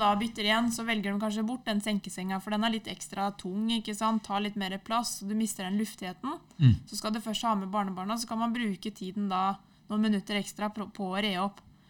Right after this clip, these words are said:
Speaker 1: Det er det verdt i den totale brukstiden av bilen. Mm.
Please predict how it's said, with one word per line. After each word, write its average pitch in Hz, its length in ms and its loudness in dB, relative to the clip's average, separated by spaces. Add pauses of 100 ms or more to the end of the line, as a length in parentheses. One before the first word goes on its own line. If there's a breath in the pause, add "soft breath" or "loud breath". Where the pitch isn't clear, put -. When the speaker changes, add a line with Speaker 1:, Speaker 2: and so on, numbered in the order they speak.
(120)
Speaker 1:
Det 214 160 4
er 196 140 4
det 202 100 2
verdt - 240 -6
i 196 160 -2
den 196 240 2
totale 190 540 -2 (420)
brukstiden 180 580 -4
av 196 140 0
bilen. 185 240 -2 (480)
Mm. 196 220 -2